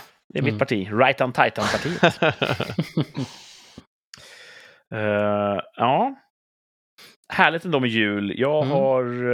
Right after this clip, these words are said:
Speaker 1: eh, haft en god jul. Eh, vi var hos, eh, släkten på själva julafton. Sen kom släkten hem till oss på juldagen.
Speaker 3: Oj, samma släkt?
Speaker 1: Ja.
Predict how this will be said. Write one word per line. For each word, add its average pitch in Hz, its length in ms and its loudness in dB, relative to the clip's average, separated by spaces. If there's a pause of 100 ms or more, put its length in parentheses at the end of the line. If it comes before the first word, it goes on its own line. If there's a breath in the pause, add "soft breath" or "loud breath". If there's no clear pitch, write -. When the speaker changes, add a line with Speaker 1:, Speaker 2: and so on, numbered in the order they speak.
(320)
Speaker 1:
eh, 117 80 -6 (840 soft breath)
haft - 220 -8
en 147 100 -2
god 135 220 -4
jul. 170 260 -6 (1600)
Eh, - 240 -14
vi 117 100 -16
var 113 200 -4
hos, - 360 -12
eh, 90 220 -8 (340)
släkten 143 580 -4 (720 soft breath)
på 123 120 -4
själva 117 240 -2
julafton. 113 600 -4 (1200)
Sen 156 120 -2
kom 170 100 -2
släkten 165 260 0
hem 147 100 0
till 90 140 -2
oss 120 120 -4
på - 100 -6
juldagen. 113 540 -2 (180)
Speaker 3:
Oj, - 180 -4
samma 147 200 -2
släkt? - 360 -8 (1120 loud breath)
Speaker 1:
Ja. - 200 0